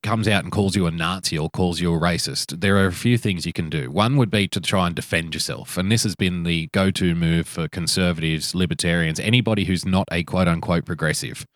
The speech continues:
for as long as I can remember. "You can't call me ra-, I have a black friend." <laughs> You know, you know those lines. "I have a black friend. I'm not a racist. I have a black friend.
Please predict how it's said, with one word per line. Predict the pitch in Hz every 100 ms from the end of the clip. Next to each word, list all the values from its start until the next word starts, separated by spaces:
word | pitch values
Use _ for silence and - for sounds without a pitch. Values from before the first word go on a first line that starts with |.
| _ _ _ _ _ _ _ - - _ _ -
for | 92
as | 82
long | 98 92
as | 82
I | 80
can | - 85
remember. | 73 76 76 - - _ _ _ _ _ _ _ _ _ _ _ _ _ _ _ _ _ _ _ -
"You | 131
can't | 123 65
call | - 85
me | 78
ra-, | 80 73
I | 76 82
have | 101
a | 110
black | 117 120
friend." | - 147 156 110
<laughs> | - 101
You | 90
know, | 85 - -
you | 90 90
know | 90
those | 92 92
lines. | 95 98 95
"I | 95 175
have | 185
a |
black | 139 165 170
friend. | 151 180 139 76 - _ _ _ _ _ _ _ _ _ _ _ _ _
I'm | - 127
not | 202
a | 110
racist. | 87 131 160 160
I | 143
have | 180
a | 170
black | 151 -
friend. | 117 82 113 98